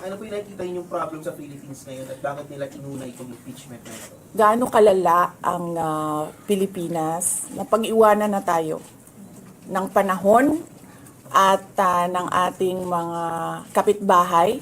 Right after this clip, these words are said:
Speaker 2: dito sa region at napag-iwanan na tayo ng mundo. Um, malala siya since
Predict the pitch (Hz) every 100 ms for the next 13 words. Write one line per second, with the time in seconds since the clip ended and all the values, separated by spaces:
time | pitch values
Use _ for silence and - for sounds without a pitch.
0 | - 180 185 190 180 175 175 170 156 170
1 | 180 190 - 175 175 190 196 196 190 190
2 | 185 175 170 165 165 170 160 160 160 160
3 | 185 196 170 143 - - - - - -
4 | - - - - - 180 170 170 165 160
5 | 160 156 160 - - - - - - -
6 | - - - - - - 220 226 247 247
7 | - - 226 220 220 214 208 - 202 190
8 | 185 180 - - -